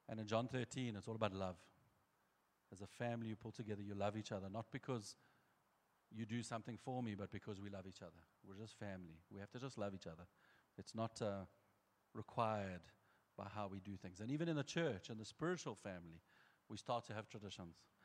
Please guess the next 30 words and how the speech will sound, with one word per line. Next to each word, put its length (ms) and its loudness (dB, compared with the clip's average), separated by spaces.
We 80 -2
start 280 4
to, 160 2
like 160 0
we're 60 -2
talking 160 -2
about 180 4
breaking 280 4
of 100 0
bread, 340 0
communion. 420 0
There's 140 -8
a 60 -4
tradition 520 0
there. 180 -4
Um, 200 -6
salvation, 800 2
baptism 420 -2
in 120 -2
water, 420 0
weddings, 880 4
funerals. 600 0
Okay, 180 -8
funerals 300 -6
not 100 -6
quite 200 -2
tradition, 340 -4
hope 220 -8
not. 100 -8
But, 220 -4